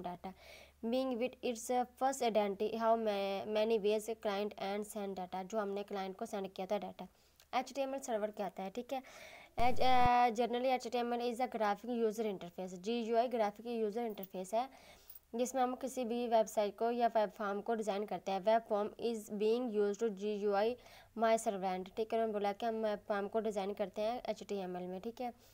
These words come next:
ये एचटीएमएल की, अ, वेब फॉर्म के कोडिंग मैं डिस्क्रिप्शन में लिंक दे दूँगी, आप सब वहाँ से देख लीजिएगा।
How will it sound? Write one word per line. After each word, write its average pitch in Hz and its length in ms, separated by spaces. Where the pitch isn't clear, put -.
ये 240 140
एचटीएमएल 240 440
की, 247 320
अ, 247 40
वेब 220 280
फॉर्म 220 340
के 220 560
कोडिंग 208 460
मैं 226 200
डिस्क्रिप्शन 214 460
में 220 100
लिंक 214 220
दे 202 140
दूँगी, 233 240
आप 214 160
सब 208 220
वहाँ 196 160
से 202 220
देख 190 260
लीजिएगा। 190 440